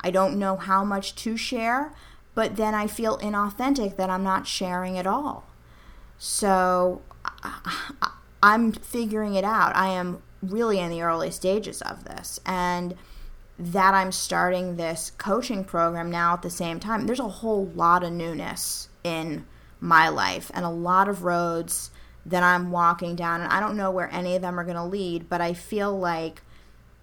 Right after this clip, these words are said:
each one is, um, reinforcing just the greater changes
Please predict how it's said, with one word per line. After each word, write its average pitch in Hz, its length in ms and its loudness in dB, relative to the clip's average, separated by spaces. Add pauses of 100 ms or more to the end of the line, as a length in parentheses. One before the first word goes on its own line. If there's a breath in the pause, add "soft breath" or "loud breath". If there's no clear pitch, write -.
(460)
each 233 360 -2
one 175 960 0
is, 170 760 -2 (760)
um, 156 520 -2 (1300)
reinforcing 180 1160 0 (520 loud breath)
just 185 400 0
the 170 100 -2 (220)
greater 170 520 0
changes 160 880 -4